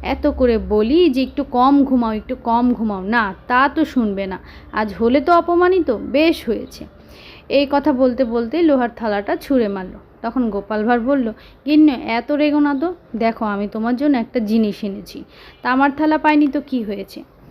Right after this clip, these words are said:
এই বলতে বলতে সেই নীল রঙের পাথরটি গিন্নির সামনে ধরল। গিন্নি বলল, "এ আবার কি?"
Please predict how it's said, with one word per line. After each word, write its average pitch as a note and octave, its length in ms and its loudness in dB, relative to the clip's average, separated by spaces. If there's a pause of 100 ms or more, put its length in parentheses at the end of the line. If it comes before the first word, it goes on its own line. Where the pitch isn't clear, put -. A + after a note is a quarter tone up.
(180)
এই C#4+ 140 -4
বলতে C#4 300 0
বলতে B3+ 300 -2
সেই A#3+ 240 -4
নীল G#3+ 320 -2
রঙের A3+ 220 -4
পাথরটি B3+ 560 -6
গিন্নির G#3 400 -2
সামনে B3+ 360 0 (420)
ধরল। F#3+ 280 -4 (420)
গিন্নি C#4+ 200 4
বলল, C#4 180 2
"এ B3+ 260 4
আবার G#3 260 -2
কি?" - 100 -16